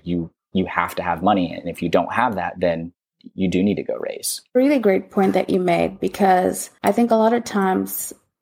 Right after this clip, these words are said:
Speaker 2: having money can actually be a bad thing because you don't actually
Speaker 1: Yeah.
Speaker 2: think things through properly to search out other options of what you can do first before you spend money.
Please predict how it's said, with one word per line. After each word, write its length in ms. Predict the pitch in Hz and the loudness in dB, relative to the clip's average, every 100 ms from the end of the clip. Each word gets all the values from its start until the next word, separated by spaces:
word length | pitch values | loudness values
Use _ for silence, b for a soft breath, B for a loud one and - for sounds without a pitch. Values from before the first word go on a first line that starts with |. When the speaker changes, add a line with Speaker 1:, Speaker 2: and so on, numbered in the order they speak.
| - | -8
Speaker 2:
having 360 | - 226 214 185 | 0 4 4 2
money 280 | 175 208 | 2 2
can 220 | 269 - 185 | 0 -2 0
actually 420 | 190 196 214 202 | 0 0 -2 -2
be 500 | 180 175 165 170 196 _ _ | 0 -2 0 -4 -6 _ _
a 80 | - | 0
bad 300 | 185 170 170 | 4 4 2
thing 400 | - - - - _ _ | 2 0 0 -8 _ _
because 520 | - 190 202 180 - 202 | -2 2 2 2 0 -4
you 100 | 190 | 0
don't 400 | 196 190 196 - | 2 4 2 0
actually 440 | 190 196 - 190 - _ | -2 -2 -4 -8 -8 _
Speaker 1:
Yeah. 140 | 135 170 | 0 2
Speaker 2:
think 340 | 247 240 - | 2 -2 -4
things 280 | 220 202 196 | 2 2 0
through 300 | - - 190 | -6 0 0
properly 560 | 190 202 190 180 175 180 | 0 -4 -2 0 -2 -4
to 140 | - | -6
search 340 | 190 190 185 190 | -4 -2 -2 -2
out 200 | 180 - B B B | -2 -6 B B B
other 180 | 226 247 | 2 2
options 500 | 180 175 - 180 - | 2 0 -2 -6 -6
of 140 | - | -4
what 200 | - 208 | -2 0
you 80 | 208 | -2
can 220 | - 196 | -2 -2
do 160 | 180 175 | 0 -4
first 640 | 180 - 226 - - - - _ _ _ _ - | -2 2 4 2 -2 -6 -16 _ _ _ _ -4
before 440 | 185 - 196 185 | -4 0 0 2
you 220 | 185 180 | 0 -2
spend 440 | - - 165 156 170 | -6 -2 0 0 -2
money. 400 | 151 - - | -4 -4 -6